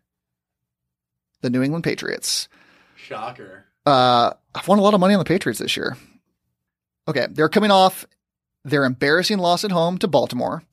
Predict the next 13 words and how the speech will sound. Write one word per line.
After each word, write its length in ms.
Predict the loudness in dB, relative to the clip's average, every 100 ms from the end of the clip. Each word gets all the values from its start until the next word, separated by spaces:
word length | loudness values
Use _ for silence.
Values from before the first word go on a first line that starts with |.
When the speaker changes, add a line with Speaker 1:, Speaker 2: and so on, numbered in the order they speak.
| _ _ -2
Speaker 1:
They're 140 | 0
laying 380 | 2 2 2 -2
four 360 | -6 -4 -2
points 640 | -2 0 0 -2 -4 -6 -8 _
on 160 | -2 0
the 80 | 2
road 240 | 2 2
at 80 | 0
Philly. 460 | -2 -2 -2 -10 _ _ _ _ _ _ _ _ _ _ _ -8
I 80 |
think 160 | 0 4
that, 300 | 4 2 -2
that 260 | 0 0